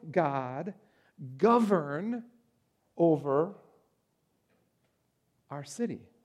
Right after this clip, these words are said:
Think about that. That was the purpose of the original ecclesia.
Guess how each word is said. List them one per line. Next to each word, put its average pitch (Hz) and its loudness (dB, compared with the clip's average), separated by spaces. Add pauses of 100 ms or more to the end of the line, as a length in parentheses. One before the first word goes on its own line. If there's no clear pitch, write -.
(1600)
Think 233 0
about 135 -4
that. 104 -10 (960)
That 165 2
was 170 -4
the 190 -4
purpose 208 -2
of 143 -8
the 151 -6
original 156 -8
ecclesia. 139 -10